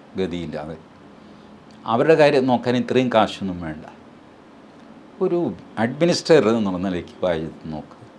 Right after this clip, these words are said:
ഇപ്പോൾ, ഉം, ആശാ വർക്കർമാർ കിടക്കുന്നു, ഇവിടെ എന്താ അവരുടെ ആവശ്യം? ഇന്നതാണ്. മൊത്തം തുക എത്ര വരും?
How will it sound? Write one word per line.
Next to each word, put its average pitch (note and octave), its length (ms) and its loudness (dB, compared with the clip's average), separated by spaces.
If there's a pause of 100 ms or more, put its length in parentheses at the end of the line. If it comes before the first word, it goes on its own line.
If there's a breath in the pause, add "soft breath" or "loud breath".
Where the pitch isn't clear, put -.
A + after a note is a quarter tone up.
(920)
ഇപ്പോൾ, G#2+ 420 6
ഉം, G2 200 -8 (120)
ആശാ B2 380 2
വർക്കർമാർ E2+ 580 -2
കിടക്കുന്നു, D#2+ 440 -12 (100)
ഇവിടെ G#2 160 -2
എന്താ G2 340 -2
അവരുടെ E2+ 240 -4
ആവശ്യം? D2+ 440 -10 (760)
ഇന്നതാണ്. E2 440 -10 (520)
മൊത്തം G#2+ 380 -2 (140)
തുക G2+ 160 4
എത്ര B2 320 6
വരും? E2+ 320 -6